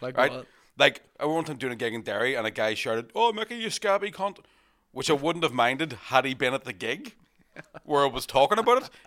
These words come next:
Speaker 2: He was just in a bar, clearly saw it, and went, "I feel like screaming this across a room full of strangers," right?
Speaker 1: Yeah.
Speaker 2: Worst thing that ever happened to me. And this might get cut out, right? I'm not making
Speaker 1: It
Speaker 2: it
Speaker 1: won't.
Speaker 2: up.
Speaker 1: I,
Speaker 2: I'm
Speaker 1: I don't know what it is, but I tell you it won't.
Speaker 2: I swear I am not making this up.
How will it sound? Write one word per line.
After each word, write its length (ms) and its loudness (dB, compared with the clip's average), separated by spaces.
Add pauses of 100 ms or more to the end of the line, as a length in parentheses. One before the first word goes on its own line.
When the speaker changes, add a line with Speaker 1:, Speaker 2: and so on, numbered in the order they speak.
Speaker 2:
He 100 -2
was 120 -2 (100)
just 40 -6
in 180 6
a 80 6
bar, 300 8
clearly 340 -4
saw 420 2
it, 120 -14 (220)
and 180 0
went, 220 6
"I 120 8
feel 220 -2
like 140 2
screaming 280 -2
this 140 -6
across 260 -4
a 40 -6
room 160 -6
full 140 -4
of 60 -6
strangers," 420 -4
right? 140 0
Speaker 1:
Yeah. 60 -8 (340)
Speaker 2:
Worst 200 6
thing 120 2
that 40 0
ever 120 4
happened 220 2
to 60 -6
me. 220 0
And 100 0
this 140 2
might 140 0
get 100 -16
cut 160 2
out, 220 2 (100)
right? 220 4 (280)
I'm 160 4
not 160 10
making 220 4
Speaker 1:
It 40 8
Speaker 2:
it 40 4
Speaker 1:
won't. 180 4
Speaker 2:
up. 80 -18 (140)
Speaker 1:
I, 120 4
Speaker 2:
I'm 280 2
Speaker 1:
I 80 6
don't 160 8
know 60 2
what 140 4
it 80 0
is, 140 0
but 300 -6
I 40 -18
tell 160 -2
you 60 -4
it 40 -10
won't. 160 -10 (140)
Speaker 2:
I 180 6
swear 600 6
I 100 8
am 120 6
not 120 2
making 200 2
this 140 -8
up. 180 -4